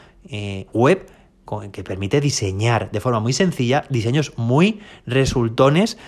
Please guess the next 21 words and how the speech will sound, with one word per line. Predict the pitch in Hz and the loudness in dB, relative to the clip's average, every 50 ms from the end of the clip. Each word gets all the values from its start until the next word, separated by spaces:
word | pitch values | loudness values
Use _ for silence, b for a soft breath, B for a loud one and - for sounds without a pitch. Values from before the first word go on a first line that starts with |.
| B B B | B B B
con | - - 113 113 113 110 - - - _ _ - | -6 -4 -2 -2 -2 -4 -6 -10 -16 _ _ -6
infinidad | - 131 117 - - 123 127 120 110 110 135 | -4 -4 -2 -2 -2 0 2 2 2 2 2
de | 170 156 | 0 0
plantillas | - 147 123 107 104 104 - - 180 185 175 202 202 220 220 - B B B B - | 0 -2 -2 -2 -4 -2 0 2 2 4 6 6 6 6 4 2 B B B B -6
y | 131 | -2
unas | 139 165 151 - | -2 0 0 0
herramientas, | 151 139 127 123 131 131 135 139 135 156 160 180 190 185 - - - - - - | 0 -2 -2 -2 -2 -2 -2 0 2 2 4 4 4 2 -2 -10 -16 -18 -14 -6
pues, | - 117 107 104 | -4 -4 -4 -4
profesionales | - - 123 120 - - 110 - 113 113 117 123 151 175 185 180 B B B B B B B B | -2 -2 -2 0 0 -2 -4 -2 -2 -2 0 2 2 2 0 0 B B B B B B B B
al | - 123 | 0 2
alcance | 117 117 135 139 147 - 226 | 2 2 2 0 2 2 4
de | 214 175 123 | 4 4 4
cualquiera, | - 117 113 107 98 - - 127 113 101 90 95 - - _ _ _ _ _ _ - | 2 2 2 0 -2 -2 0 2 2 2 0 -4 -6 -12 _ _ _ _ _ _ -10
¿vale? | - 101 104 131 185 254 - - _ _ - | -6 -2 0 0 0 0 -4 -10 _ _ -10
Bueno, | 104 92 90 90 | -10 -10 -10 -10
pues | - 101 101 - | -8 -8 -6 -6
está | 110 104 - - 117 110 | -6 -6 -4 -4 -4 -2
genial | - - 117 120 139 165 | -2 -2 -2 0 2 2
además | 160 131 123 143 151 - | 2 2 2 0 0 -2
porque | - 143 - - 123 117 - | -4 -6 -4 -4 -4 -2 0
es | 135 131 120 B | 0 -2 -2 B